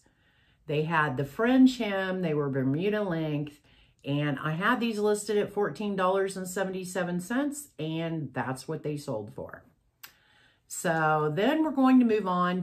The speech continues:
to a sale on Poshmark,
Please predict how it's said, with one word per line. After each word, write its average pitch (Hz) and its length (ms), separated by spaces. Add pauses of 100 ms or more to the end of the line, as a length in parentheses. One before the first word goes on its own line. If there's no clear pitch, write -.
(120)
to 147 600
a 131 140
sale 147 420
on 127 240
Poshmark, - 840